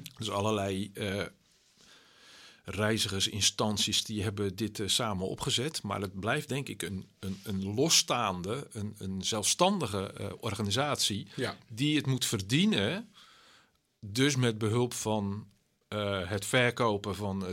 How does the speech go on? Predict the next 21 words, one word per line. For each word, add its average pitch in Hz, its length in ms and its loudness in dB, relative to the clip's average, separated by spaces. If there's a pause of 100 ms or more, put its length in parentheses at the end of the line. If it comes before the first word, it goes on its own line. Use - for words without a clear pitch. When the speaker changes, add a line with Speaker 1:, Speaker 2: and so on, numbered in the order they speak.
Speaker 1:
tickets. 113 460 -2
Dus - 220 -6
daar 120 100 -8
zullen 120 180 -4
Speaker 2:
Dus, 123 80 0
Speaker 1:
ze 135 100 0
Speaker 2:
eh, - 60 -2
Speaker 1:
iets, 156 80 0
Speaker 2:
daar 113 100 6
zal 147 140 6
Speaker 1:
eh, 147 80 8
Speaker 2:
een 135 60 2
Speaker 1:
de-, 127 80 2
Speaker 2:
kickback 113 300 -2
op - 100 -8
zitten? 127 300 -6
Speaker 1:
daar 120 160 4
zullen 101 360 -2
iets, 104 220 0
eh, 98 240 0 (360)
eh, 92 80 -4